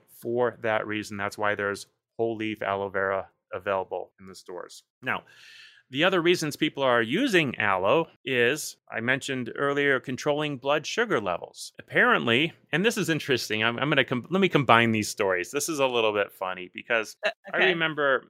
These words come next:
Speaker 1: I, I had someone that, that was working for me in my chiropractic office about, oh, ten years ago or so. And the second day on the job, she came in and she was a little sad. I had known her
Speaker 2: Mm-hmm.
Speaker 1: because, uh, she had worked for the chiropractor I went to many years ago.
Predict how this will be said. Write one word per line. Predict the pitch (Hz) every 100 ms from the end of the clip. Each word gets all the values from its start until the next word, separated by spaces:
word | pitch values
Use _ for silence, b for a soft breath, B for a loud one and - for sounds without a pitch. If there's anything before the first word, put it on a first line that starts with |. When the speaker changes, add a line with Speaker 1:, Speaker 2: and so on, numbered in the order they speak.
| -
Speaker 1:
I, | 165 180
I | 165
had | 196
someone | - 202 175
that, | 156 - -
that | 131 113
was | 120 120
working | 139 131 123
for | 120
me | 113
in |
my | 110 107
chiropractic | 127 113 120 110 - 104
office | 104 - 104
about, | 104 101 98 98 _ -
oh, | 104 101
ten | 107 101
years | 101 98 110
ago | 101 101
or | 95
so. | - 113 147 _ _ 131
And | 127 123 120 110 - _ -
the | 127
second | 247 240 214 175
day | 185 180 170
on | 160
the | 135 127
job, | 139 139 131
she | - 127
came | - 131 123 123
in | 123 123 117 - -
and | 117
she | - 135
was | 139 - - _ -
a | 127
little | 139 156
sad. | - 233 104 - -
I | 143
had | 165 135
known | 127 127
her | 107 110 110
Speaker 2:
Mm-hmm. | 120 113
Speaker 1:
because, | -
uh, | 113 107
she | -
had | 113 101
worked | 107 -
for | 110 107 104 - -
the | 113
chiropractor | 127 117 117 113 117
I | 165
went | 131
to | 107
many | 101 98
years | 98 98
ago. | 98